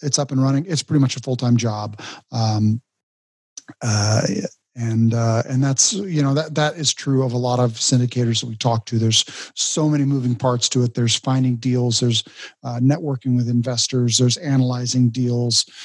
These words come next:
Um, it's, it is a full-time job.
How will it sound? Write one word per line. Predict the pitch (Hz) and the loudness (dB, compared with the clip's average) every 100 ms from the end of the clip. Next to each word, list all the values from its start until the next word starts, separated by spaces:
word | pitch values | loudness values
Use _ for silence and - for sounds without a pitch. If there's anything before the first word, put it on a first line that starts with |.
| - _ | -20 _
Um, | - 120 120 117 117 131 202 180 _ - - | -6 -4 -2 2 2 2 -6 -20 _ -12 -2
it's, | 143 - - | 2 2 2
it | 160 139 | 0 2
is | 135 123 | 2 0
a | |
full-time | 123 127 117 123 117 | -4 -6 -2 2 2
job. | 117 107 131 | 2 0 -4